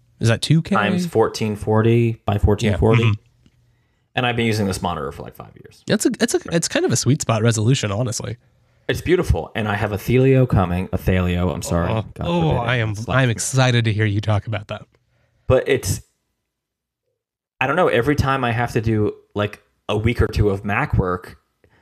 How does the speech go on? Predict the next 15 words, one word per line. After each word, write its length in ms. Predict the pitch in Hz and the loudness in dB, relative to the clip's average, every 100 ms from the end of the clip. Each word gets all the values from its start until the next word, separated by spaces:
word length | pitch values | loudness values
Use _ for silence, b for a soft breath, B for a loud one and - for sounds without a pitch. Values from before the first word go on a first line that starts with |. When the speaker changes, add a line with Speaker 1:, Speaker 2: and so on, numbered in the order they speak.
| _ - | _ -4
Speaker 2:
I 80 | |
get 120 | 104 - | -4 -2
my 100 | 98 | -2
balls 400 | 95 104 170 - | 0 -2 -4 -2
handed 320 | 101 90 90 | -2 -2 -4
to 80 | - | -4
me 160 | 92 | -4
in 160 | 95 98 | -4 -4
the 80 | 101 | -6
subreddit. 480 | - 139 175 76 - | -2 0 0 -2 -4
I 80 | 98 | -4
don't 120 | 107 | -2
even 200 | 107 117 | 0 0
understand, 640 | 113 110 - - 143 80 | 0 0 0 -2 -2 -4
like. 300 | - 85 - | -8 -10 -12